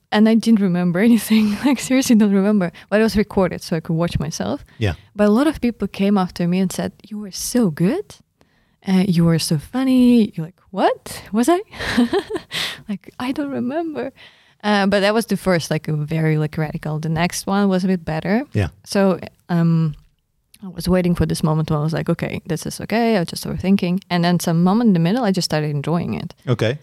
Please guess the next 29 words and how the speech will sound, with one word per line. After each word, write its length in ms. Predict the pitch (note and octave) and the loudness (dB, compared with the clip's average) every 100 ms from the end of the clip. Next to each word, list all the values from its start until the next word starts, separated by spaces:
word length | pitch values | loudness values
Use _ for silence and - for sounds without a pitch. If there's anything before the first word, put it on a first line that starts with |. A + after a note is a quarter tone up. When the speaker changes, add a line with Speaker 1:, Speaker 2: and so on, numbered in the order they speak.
| _ | _
Speaker 1:
And 140 | F#3 G#3 | 2 2
it 40 | |
was 180 | D#3 - | 2 -4
fun. 320 | - F3+ E3 | -4 -4 -2
I 40 | F3 | -4
was 80 | D3+ | 0
Speaker 2:
Yeah. 160 | B2+ | 0
Speaker 1:
like, 100 | G#2 C#4+ | 0 -2
"Actually, 420 | - F#3 E3 D#3 | -2 0 0 -2
that's 240 | - D#3+ | -4 -6
quite 260 | - D#3+ D3+ | -4 -4 -2
nice." 460 | A#3 - - - - _ _ _ | -2 -2 -6 -14 -16 _ _ _
So, 420 | _ F3+ E3 D#3 | _ 0 2 2
and 240 | C#3 F3+ F3 | 0 2 4
in 100 | F#3+ | 4
the 80 | F#3 | 4
panel, 460 | E3 G#3 G3 A3+ | 2 2 2 2
there 120 | G#3 | 2
was, 220 | D#3 D#3+ D#3 | 0 -4 -6
um, 320 | D3+ D3+ D3 | -4 -6 -6
I 80 | D#3+ | -6
was 300 | D#3 D3+ - | -4 -6 -4
this 280 | F#3+ F#3+ - | -2 -2 -2
year, 200 | F3 A#3+ | -4 -4
like, 200 | F#3 F3+ | -6 -8
a 40 | |
few 140 | F3 F3 | -10 -14
months 240 | D#3+ - | -14 -8
ago, 160 | E3 | -4